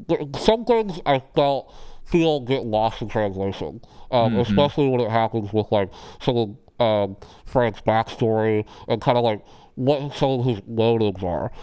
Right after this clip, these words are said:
Speaker 1: And, like, the second time watching it, like, I actually kind of appreciated how almost subtle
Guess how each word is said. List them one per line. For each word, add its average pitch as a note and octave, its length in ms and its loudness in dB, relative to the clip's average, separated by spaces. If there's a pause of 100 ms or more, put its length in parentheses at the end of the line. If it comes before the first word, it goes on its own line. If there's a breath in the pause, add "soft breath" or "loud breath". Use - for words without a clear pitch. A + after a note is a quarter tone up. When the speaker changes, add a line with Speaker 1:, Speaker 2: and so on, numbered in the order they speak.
(180 loud breath)
Speaker 1:
And, B2 160 2
like, A#2 240 2
the A#2+ 80 0
second F3 280 2
time C3+ 180 4
watching A#2 360 2
it, A2 100 4
like, G#2 260 2 (360 loud breath)
I C#3+ 200 4
actually G#3 240 0
kind E3+ 180 2
of D#3 100 0
appreciated C#3 1000 2 (380 loud breath)
how B2+ 760 2 (340 soft breath)
almost B2 600 0
subtle C#3+ 580 2